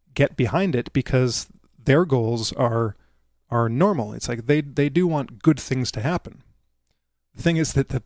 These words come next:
the people behind the ideology and the people using the ideology don't want good things to happen.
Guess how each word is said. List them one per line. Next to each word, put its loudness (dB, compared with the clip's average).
the 2
people 0
behind 0
the 0
ideology -2
and -2
the -8
people -2
using 0
the -2
ideology -6
don't 0
want -2
good -2
things -6
to -8
happen. -12